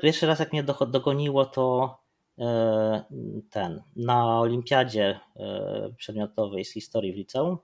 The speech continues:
bo tam się po prostu, no po prostu się do niej nie przygotowywałam w ogóle. No i na etapie wojewódzkim odpadłem, bo, no, no bo musiałam odpaść. <laughs> Musiało być jakieś genialne szczęście przy, przy tematy. Tam jest, była i praca do napisania, i potem egzamin ustny.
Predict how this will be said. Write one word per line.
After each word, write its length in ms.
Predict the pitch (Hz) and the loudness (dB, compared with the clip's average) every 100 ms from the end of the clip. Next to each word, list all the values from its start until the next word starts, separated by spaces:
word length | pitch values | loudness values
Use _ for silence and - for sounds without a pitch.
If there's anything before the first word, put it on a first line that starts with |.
| _ _ _ _ _ _ _ _ | _ _ _ _ _ _ _ _
bo 140 | 131 135 | -4 2
tam 140 | 143 | 2
się 100 | 147 | 2
po 40 | |
prostu, 200 | 135 135 170 | -2 -2 2
no 40 | |
po 80 | 180 | 2
prostu 200 | 202 - | 2 0
się 100 | 156 | 4
do 60 | 165 | 4
niej 140 | 156 | 4
nie 80 | 147 | 2
przygotowywałam 600 | - 139 135 123 120 113 | 0 0 0 2 2 2
w 80 | 117 | 0
ogóle. 480 | 120 104 92 92 - _ | 0 2 0 -2 -10 _
No 280 | 113 110 113 | -8 -4 -2
i 120 | 110 | -2
na 160 | 110 113 | 0 -2
etapie 320 | - 110 110 | -2 -4 -4
wojewódzkim 480 | 107 104 101 - 101 | -2 -4 -6 -10 -12
odpadłem, 500 | - 98 101 98 92 | -10 -8 -6 -6 -8
bo, 220 | 87 95 _ - | -10 -14 _ -20
no, 220 | 95 98 - _ _ _ _ _ _ - | -20 -20 -20 _ _ _ _ _ _ -10
no 100 | 104 | -4
bo 220 | 131 143 - | -2 -4 -10
musiałam 380 | 135 110 80 76 | -4 -2 -2 -6
odpaść. 420 | - - - - - 160 - | -12 -16 -10 -8 -8 -4 0
<laughs> 420 | 156 - - - - | 0 -2 -16 -16 -4
Musiało 240 | - 110 | 0 2
być 160 | 113 113 | 2 0
jakieś 220 | 113 113 | 0 2
genialne 420 | 127 127 117 110 | 4 4 4 2
szczęście 420 | - 95 98 - | -2 -4 -6 -8
przy, 200 | - - - | -10 -12 -16
przy 160 | - - | -10 -6
tematy. 380 | 190 190 - - _ | -4 -6 -8 -16 _
Tam 140 | - 101 | -6 -6
jest, 260 | - - | -6 -8
była 160 | - 104 | -2 -2
i 60 | 104 | 2
praca 280 | 139 135 | 2 2
do 100 | 117 | 0
napisania, 380 | 101 - 110 98 | -2 -2 -4 -4
i 60 | 90 | -4
potem 260 | - 98 | -6 -6
egzamin 340 | 98 104 95 110 | -4 -4 -4 -4
ustny. 300 | 120 - | -6 -12